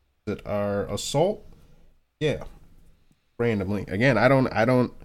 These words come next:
I kinda forgot he got a pentakill, but he just messaged me in the middle of recording while I was in the middle of talking about pentakills. <laughs> So I was like, "Oh shit, yeah, that's right, he got one last night too." Uh, I was a little stoned, I forgot. So. <clears throat>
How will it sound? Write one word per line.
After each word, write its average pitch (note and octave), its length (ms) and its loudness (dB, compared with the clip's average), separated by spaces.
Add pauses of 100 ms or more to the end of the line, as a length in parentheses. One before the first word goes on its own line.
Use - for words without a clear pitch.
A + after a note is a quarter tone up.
(340)
I - 60 -6
kinda A#2 260 2
forgot G#2 280 4
he A2 60 2
got G#2 160 4
a - 40 -4
pentakill, A2+ 520 2
but D2+ 120 -2
he F2+ 120 -4
just F2 240 -2
messaged F2+ 380 -2
me G2 140 0
in F2 80 -2
the E2 60 -2
middle E2 260 -2
of - 100 -8
recording F#2 520 -2
while D#2 180 -2
I E2 40 0
was E2 100 -4
in E2 80 -2
the D#2 60 -2
middle D#2 200 -2
of D2+ 100 -6
talking F2 280 -4
about D#2 200 -6
pentakills. A2 600 -2
<laughs> - 0 -
So F#2 80 -6 (260)
I - 20 2
was - 120 0
like, - 160 4
"Oh C#4 260 6
shit, C#4+ 340 6
yeah, C4 160 6
that's A#3+ 220 2
right, A3 180 6
he A3+ 80 4
got F#3+ 200 4
one D#3+ 120 4
last D#3+ 300 2
night D#3+ 200 -2
too." F3 280 -2 (720)
Uh, F#2 180 0 (300)
I D#2+ 120 -2
was F2 100 0
a - 20 -4
little A#1+ 160 -4
stoned, C#2+ 520 -6
I - 100 -6
forgot. - 420 -10 (540)
So. - 280 0 (260)
<clears throat> - 0 -